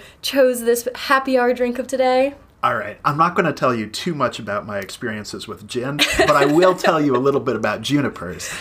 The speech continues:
Speaker 2: Um, and so, um, juniper berries, well, they're actually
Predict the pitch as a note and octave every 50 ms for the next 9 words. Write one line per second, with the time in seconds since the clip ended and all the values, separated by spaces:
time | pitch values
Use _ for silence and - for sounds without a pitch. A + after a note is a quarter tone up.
0 | - - - - B2+ B2 A#2+ A#2 B2+ - - C#3+ C#3 C#3 C3 - - C#3+ C3 C3
1 | B2+ A#2+ A#2 - - A#2 A2+ G#2+ G#2 G#2 G#2 G#2 G#2+ G#2+ G#2+ A2 - - - -
2 | - - - - - - D3 C3+ - - - F3+ F#3 F#3+ F#3+ F#3 - C#3+ B2 A#2
3 | A#2 A2+ A2+ A2 - - G#2+ - - - A2+ A2+ A2+ G#2+ F2+ F#2 F#2 F2+ F2+ -
4 | - F#2 G2+ G#2+ G#2 G2+ F#2 F2 - - A2+ B2 B2+ C3 B2+ - - F#2+ F2+ F2+
5 | E2+